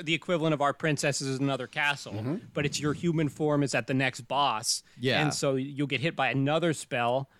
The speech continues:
Speaker 1: which, um, so first you play as this lizard man who can breathe fire, and then you get hit and you turn into a little mouse man.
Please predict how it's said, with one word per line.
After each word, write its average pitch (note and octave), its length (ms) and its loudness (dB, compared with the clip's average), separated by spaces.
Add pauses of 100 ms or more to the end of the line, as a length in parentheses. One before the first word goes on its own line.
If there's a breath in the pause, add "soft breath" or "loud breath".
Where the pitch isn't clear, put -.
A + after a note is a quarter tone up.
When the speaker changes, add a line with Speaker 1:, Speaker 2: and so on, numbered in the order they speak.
(260 soft breath)
Speaker 1:
which, C#3+ 400 -2
um, A#2+ 400 2
so C#3 240 -2
first E3+ 340 -2
you D#3+ 60 0
play D3 220 2
as C#3 100 0
this C#3 180 -4
lizard C#3 300 0
man C3 240 2
who B2 100 2
can B2+ 160 0
breathe B2+ 260 -4
fire, C3 540 0 (320 soft breath)
and C#3+ 160 2
then C#3+ 120 4
you D3 100 4
get C#3+ 160 0
hit D#3 320 0
and C3 140 0
you C3 80 0
turn D3 220 0
into C#3 200 0
a C3 40 -2
little C#3 240 0
mouse C3 400 0
man. A2 380 -10